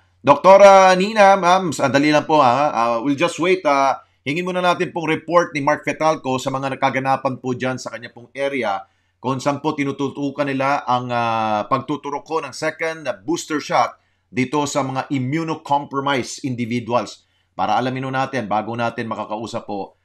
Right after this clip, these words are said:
ang, ah, vaccine expert panel po, chairperson, walang iba kundi si Doktora Nina Gloriani. Okay? Nandiyan na ba,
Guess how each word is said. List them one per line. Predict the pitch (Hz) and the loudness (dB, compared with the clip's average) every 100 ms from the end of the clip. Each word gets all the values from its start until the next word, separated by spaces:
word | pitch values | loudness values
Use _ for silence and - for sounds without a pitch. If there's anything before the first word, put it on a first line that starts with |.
| _ - | _ -2
ang, | 98 110 | -2 -2
ah, | 107 98 | -6 0
vaccine | 123 - 123 | 0 0 -8
expert | 107 - - 110 - | -8 -10 -14 -10 -6
panel | 113 110 - | -6 -8 -12
po, | 110 98 | -12 -12
chairperson, | - 110 98 110 101 98 | -12 -12 -10 -10 -10 -12
walang | 95 | -12
iba | 98 95 - | -10 -12 -12
kundi | 92 | -12
si | 92 98 80 | -12 -12 -4
Doktora | 196 - - 269 277 185 175 - _ _ _ 110 | -4 -4 -2 0 4 4 4 0 _ _ _ -4
Nina | 151 151 143 - | 0 0 -2 -2
Gloriani. | 123 120 117 110 107 104 87 - | -2 0 0 0 -2 -4 -6 -8
Okay? | - 190 220 - _ _ | -2 -2 -2 -10 _ _
Nandiyan | 107 104 123 | -4 0 4
na | |
ba, | 127 131 | 6 6